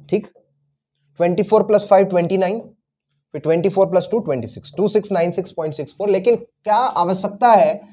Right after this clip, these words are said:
जब हमने ये देख लिया कि आखिर में दो डेसिमल आने हैं और लास्ट में एक बारह में और ये दो और दो को मल्टीप्लाई करने पर चार आता है, तो एक ही ऑप्शन तो है ना जो ऐसा बता रहा है, तो पूरा कैलकुलेशन करने की क्या आवश्यकता है,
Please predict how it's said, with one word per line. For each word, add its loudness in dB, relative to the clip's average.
जब 2
हमने 4
ये 4
देख 4
लिया 4
कि -2
आखिर 2
में 0
दो 2
डेसिमल 0
आने 0
हैं -4
और 0
लास्ट 2
में 2
एक 0
बारह 2
में -2
और 2
ये 4
दो 2
और 4
दो 0
को -2
मल्टीप्लाई 0
करने -2
पर -4
चार 0
आता -2
है, -8
तो -6
एक -2
ही 6
ऑप्शन 2
तो -2
है 0
ना -6
जो 0
ऐसा 0
बता -4
रहा -6
है, -10
तो -10
पूरा -2
कैलकुलेशन -2
करने -4
की -16
क्या -2
आवश्यकता -8
है, -20